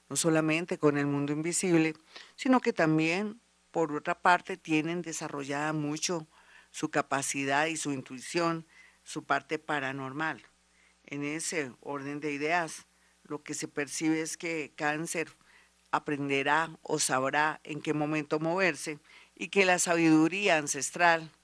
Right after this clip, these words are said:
y la intuición lo llevará por caminos muy bonitos y donde se va a sentir que todo lo que está haciendo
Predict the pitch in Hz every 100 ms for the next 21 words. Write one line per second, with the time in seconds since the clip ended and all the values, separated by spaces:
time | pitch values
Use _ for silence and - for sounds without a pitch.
0 | _ - 160 160 151 151 147 - 170 175
1 | - _ _ _ _ _ 151 156 156 151
2 | 151 156 - 170 - 147 147 160 156 156
3 | 160 160 160 151 139 147 202 190 - 180
4 | - - - _ _ 170 156 151 147 143
5 | 143 143 - 156 156 160 147 175 160 185
6 | 190 190 170 - 143 156 156 165 160 160
7 | 160